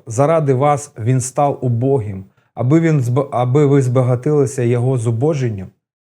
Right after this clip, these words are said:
це не образний вираз чи благословіння, яке прийде невідомо коли.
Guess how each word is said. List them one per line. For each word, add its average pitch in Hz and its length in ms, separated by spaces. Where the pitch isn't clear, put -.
це 170 440
не 143 200
образний 175 540
вираз 165 480
чи - 160
благословіння, 123 880
яке 117 300
прийде 135 580
невідомо 123 680
коли. 113 420